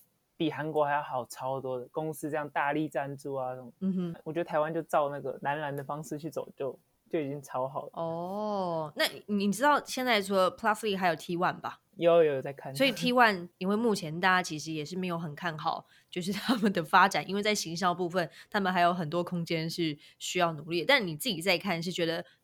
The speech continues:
Speaker 2: 照着 Plus League 那样子的路线去前进，是还蛮不错的。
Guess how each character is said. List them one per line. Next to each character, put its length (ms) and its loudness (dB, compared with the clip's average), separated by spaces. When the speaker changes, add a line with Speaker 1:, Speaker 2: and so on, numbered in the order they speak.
Speaker 2:
照 160 6
着 80 2
Plus 300 0
League 140 -4
那 80 -2
样 160 0
子 160 -16
的 240 -4
路 200 2
线 240 2
去 140 -8
前 240 -6
进， 220 -6
是 100 -4
还 140 -6
蛮 180 -10
不 100 -16
错 280 -8
的。 80 -16